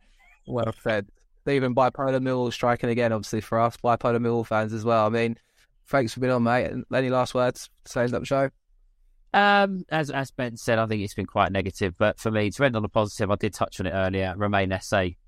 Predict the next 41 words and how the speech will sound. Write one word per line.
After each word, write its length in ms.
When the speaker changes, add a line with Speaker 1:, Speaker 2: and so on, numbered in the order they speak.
Speaker 2:
um, 400
saying 320
at 60
the 60
club, 260
um, 380
young 220
player 280
that's 160
come 200
in 80
that 120
looks 200
a 40
little 160
bit 140
of 60
promise. 440
It's 220
nice 280
that 80
we 120
don't 160
have 140
the 60
worry 400
of, 160
"Oh, 180
is 100
he 60
gonna 180
stay? 320
Is 80
he 80
gonna 180
sign? 380
Are 40
we 120
gonna 180
lose 320
him?" 160